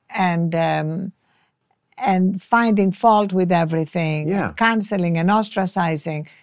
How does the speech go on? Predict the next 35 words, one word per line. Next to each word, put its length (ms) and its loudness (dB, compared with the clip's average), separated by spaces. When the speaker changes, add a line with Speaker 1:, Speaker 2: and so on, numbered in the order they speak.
Speaker 1:
what's 340 2
happening 760 0
to 160 0
all 380 2
the 400 0
incredible 880 2
crisis 640 0
we're 180 -2
facing? 480 -4
And, 140 0
you 100 4
<laughs> 120 -20
know, 100 -2
that 200 0
reminds 540 0
me, 100 0
do 100 -2
you 200 2
remember 320 2
in 240 0
two 200 -2
thousand, 640 -4
I 160 2
organized 540 0
the 100 -4
Shadow 420 -2
Convention? 560 -2
Speaker 2:
I 80 2
was 220 -2
there 260 -2
in 80 -2
Speaker 1:
I 20 -4
know. 20 -14
Speaker 2:
Philadelphia. 720 0
Speaker 1:
You, 100 -8